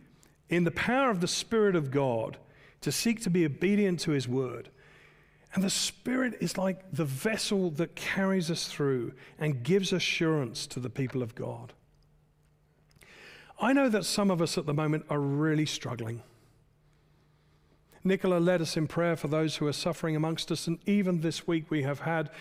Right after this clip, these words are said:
families who have lost loved ones. We have had families who are sick and suffering. And even as I look around the room, I see nodding heads because you know this is the reality. The Lord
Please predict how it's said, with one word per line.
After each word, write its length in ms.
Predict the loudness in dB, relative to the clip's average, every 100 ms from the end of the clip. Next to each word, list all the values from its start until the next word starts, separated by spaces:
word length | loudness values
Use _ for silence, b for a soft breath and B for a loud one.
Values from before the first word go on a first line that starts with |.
| B B
families 540 | -2 2 4 4 2
who 120 | 0 0
have 140 | 2
lost 340 | 0 0 0
loved 220 | 0 0 0
ones. 560 | 0 0 -2 -6 -10 -12 B B B B B
We 140 | -2 0
have 220 | 0 -2 -6
had 280 | -2 -2 -4 B B
families 560 | -2 2 4 2 2 0
who 140 | 0
are 40 | 0
sick 520 | -2 0 2 0 0
and 140 | -2
suffering. 680 | -2 -2 -2 0 0 0 -2 -8 -20 B B B B
And 120 | -4 0
even 260 | 2 4
as 100 | 2
I 60 | 4
look 260 | 2 2
around 200 | 0 2
the 80 | 2
room, 200 | 2 2
I 60 | 0
see 180 | 0 0
nodding 380 | 2 0 0
heads 260 | 0 -2 -2
because 380 | -4 -2 -2 0
you 60 | 0
know 180 | 0
this 240 | 0 -2 -4
is 120 | -6
the 120 | -2
reality. 560 | -2 0 -2 -6 -10 -14 -20 _ b b b b b b b _ _ _ _ _ _ _ b b b b -4
The 100 | 0
Lord 420 | 2 2 0